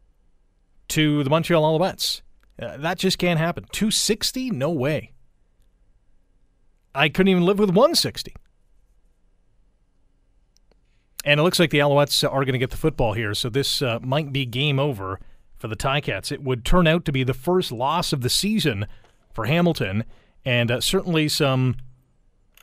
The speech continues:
dour faces in Hamilton tonight.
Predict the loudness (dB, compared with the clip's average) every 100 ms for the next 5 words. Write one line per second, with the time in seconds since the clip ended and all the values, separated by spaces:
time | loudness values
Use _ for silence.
0 | _ _ _ _ _ _ _ _ _ _
1 | -10 -2 0 4 4 6 6 4 2 0
2 | -2 -8 -10 _ _ _ -10 0 2 2
3 | 2 2 0 0 -2 -6 -20 _ -14 -2
4 | 0 0